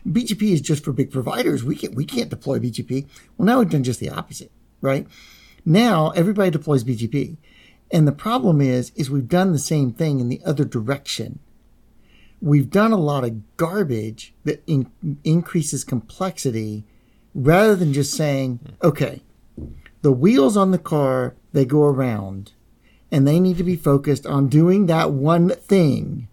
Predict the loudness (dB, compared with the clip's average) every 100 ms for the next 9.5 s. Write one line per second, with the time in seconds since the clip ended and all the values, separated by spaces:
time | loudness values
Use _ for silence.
0 | _ _ _ -4 -2 2 2 4 4 4
1 | 2 4 4 2 0 0 0 -2 0 0
2 | 0 -2 -4 0 0 0 2 2 0 -4
3 | -8 -8 -10 -12 -16 -20 -6 2 4 6
4 | 2 4 6 6 4 2 2 0 2 2
5 | 0 -14 _ 2 2 0 -4 -10 _ _
6 | -2 2 4 4 2 0 -2 -2 -6 -6
7 | -10 -12 -14 -20 -20 -8 -2 0 0 -2
8 | -4 -10 -4 -2 0 -2 -6 _ _ _
9 | _ _ _ _ -10